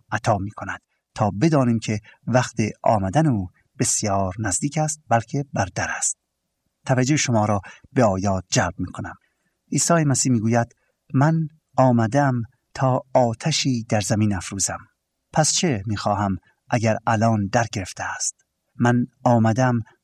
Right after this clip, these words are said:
تا آتشی در زمین افروزم. پس چه می‌خواهم اگر الان در گرفته است؟ اما مرا تعمیدی است که باید بیابم." و چه بسیار در تنگی هستم تا وقتی که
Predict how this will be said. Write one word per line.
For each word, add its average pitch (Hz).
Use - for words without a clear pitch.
تا 131
آتشی 117
در 110
زمین 104
افروزم. 101
پس -
چه -
می‌خواهم 104
اگر 120
الان 127
در 123
گرفته -
است؟ -
اما 98
مرا 127
تعمیدی 139
است -
که 131
باید 110
بیابم." 101
و 135
چه 180
بسیار 160
در 147
تنگی 147
هستم 120
تا 120
وقتی -
که 107